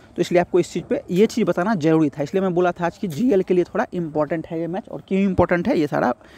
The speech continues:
reason है। तीन player तो एकदम miss नहीं करना है, तीन player आप हर एक team में लेके चलो।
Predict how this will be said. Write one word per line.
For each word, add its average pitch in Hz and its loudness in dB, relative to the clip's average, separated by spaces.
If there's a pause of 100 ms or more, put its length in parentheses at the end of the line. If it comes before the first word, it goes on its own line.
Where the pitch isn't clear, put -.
(200)
reason 156 4
है। 127 -4
तीन 190 2
player 190 2
तो 185 -4
एकदम 170 0
miss 190 -2
नहीं 185 0
करना 180 0
है, 185 -2
तीन 214 0
player 202 0
आप 185 0
हर 170 0
एक 180 0
team 180 -2
में 233 0
लेके 170 2
चलो। 135 -8